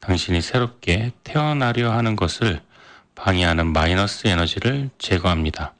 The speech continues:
현재, 매일매일 생활 속에서 당신의 에너지를 빼앗는 것을 버린다. 마음에 나쁜 영향을 주는 모든 걸 버립시다. 예를 들어 가십거리로 가득 찬 조속한 잡지, 공포,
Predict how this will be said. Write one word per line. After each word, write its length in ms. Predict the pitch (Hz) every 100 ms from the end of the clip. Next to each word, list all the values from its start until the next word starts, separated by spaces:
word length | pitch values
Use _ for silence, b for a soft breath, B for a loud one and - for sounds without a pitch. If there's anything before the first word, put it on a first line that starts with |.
| _ b b b _
현재, 540 | - 156 135 82 73 - -
매일매일 520 | 98 87 90 90 87
생활 280 | 87 117 110
속에서 380 | - 90 87 110
당신의 460 | - 101 - 113
에너지를 500 | 98 90 95 123 151 143 _ -
빼앗는 420 | 104 87 85 82
것을 280 | 82 - 123
버린다. 520 | 117 107 92 85 - _ _ _ B B B B B B B B -
마음에 260 | 120 139
나쁜 400 | 110 107 - 135
영향을 360 | 110 110 110 107
주는 240 | - 101 101
모든 340 | 87 85 92
걸 380 | 87 98 123 127 -
버립시다. 640 | - 92 87 - - 87 - _ _ _ b b b b -
예를 140 | 98 90
들어 180 | 92
가십거리로 680 | 90 - 98 - 107 98 92
가득 340 | - 87 -
찬 420 | - - 90 120 143 b b b b
조속한 460 | - 98 - - 87
잡지, 580 | 85 - - - 85 - _ _ _ _
공포, 580 | - 82 - - 87